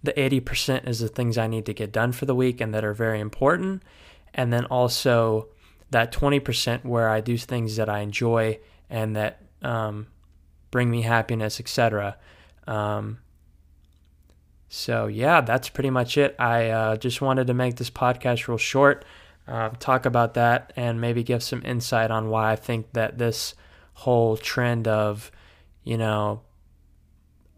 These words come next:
waking up super early, um, grinding until, you know, um, super late at night, waking up on six hours of sleep, doing it all over again. I think it's complete B S, and that I think you should find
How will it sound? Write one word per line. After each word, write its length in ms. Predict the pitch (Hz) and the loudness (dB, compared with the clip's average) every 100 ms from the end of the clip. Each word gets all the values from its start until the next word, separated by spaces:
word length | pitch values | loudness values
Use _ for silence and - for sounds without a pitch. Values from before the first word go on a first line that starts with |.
| - | -4
waking 360 | 127 123 123 | -2 -2 0
up 140 | 117 113 | -2 -2
super 360 | - 123 127 | -4 -4 -4
early, 560 | - 120 113 113 110 110 - _ - | -2 -2 0 -2 -4 -8 -18 _ -14
um, 480 | - 110 107 104 104 107 _ _ - | -6 -4 -2 -4 -8 -12 _ _ -6
grinding 680 | 127 123 120 120 117 113 117 | 2 4 4 2 0 -4 -8
until, 480 | - 120 117 110 113 - _ | -8 -6 -2 -2 -4 -10 _
you 120 | 120 | -6
know, 280 | 110 107 104 - - - - _ _ _ _ _ - | -4 -4 -8 -12 -20 -20 -20 _ _ _ _ _ -10
um, 500 | 117 110 104 101 104 - | -6 -6 -6 -10 -12 -16
super 340 | - - 147 135 | -12 -2 -2 2
late 220 | 123 120 | 2 2
at 80 | 120 | 0
night, 340 | 117 113 113 | 0 0 -2
waking 400 | 120 120 120 120 | -2 -2 -2 0
up 240 | 113 113 - | 0 0 -2
on 220 | 107 110 | -4 -4
six 280 | - 139 - | -4 -2 2
hours 280 | 120 117 | 4 4
of 100 | 113 | 2
sleep, 380 | - - 117 113 | -4 -2 -2 -2
doing 240 | 120 113 113 | -2 0 0
it 80 | |
all 160 | 110 110 | 0 2
over 200 | 113 117 | 0 0
again. 280 | 110 110 107 | -2 -2 -4
I 80 | 107 | -4
think 200 | 123 117 | -4 -6
it's 160 | - | -8
complete 440 | - 107 - 123 117 | -8 -8 -4 -4 -2
B 160 | 110 | 0
S, 380 | 113 131 - - - - - - | 2 2 0 -6 -10 -20 -18 -6
and 100 | 120 | 0
that 80 | 113 | 2
I 100 | 110 | 2
think 300 | - 127 123 | 2 -2 0
you 60 | |
should 240 | 120 131 120 | 0 -2 -2
find 480 | 127 120 113 110 | 0 2 2 -2